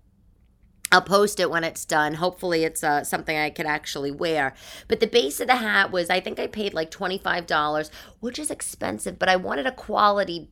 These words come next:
base. I wanted to have something I could really wear. And then, like I said, the vintage ribbons maybe were, like, three, five,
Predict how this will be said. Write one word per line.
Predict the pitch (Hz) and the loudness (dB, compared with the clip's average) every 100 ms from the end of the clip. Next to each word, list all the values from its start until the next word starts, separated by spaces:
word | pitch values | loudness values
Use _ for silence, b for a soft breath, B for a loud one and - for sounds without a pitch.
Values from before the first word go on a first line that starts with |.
| - | -4
base. | 170 139 - | -2 -2 -2
I | 160 | -2
wanted | 170 196 190 180 | -2 -2 -4 -4
to | 185 | -4
have | 165 165 | 0 0
something | 170 165 | 0 -8
I | 147 | -8
could | 160 151 | -8 -6
really | 156 151 | -4 -4
wear. | 139 139 127 | -2 -2 -2
And | - 190 | -2 0
then, | 185 | 2
like | 180 170 | 2 0
I | |
said, | 170 156 | -6 -4
the | 151 | -6
vintage | 143 190 180 165 | -4 -4 -6 -6
ribbons | 160 165 156 156 165 | 0 0 -2 -6 -4
maybe | 160 156 | -4 -4
were, | 151 147 | -6 -4
like, | 139 139 | -4 -8
three, | - 160 156 151 | -8 -6 -4 -4
five, | 151 151 147 143 139 | -2 2 2 2 -2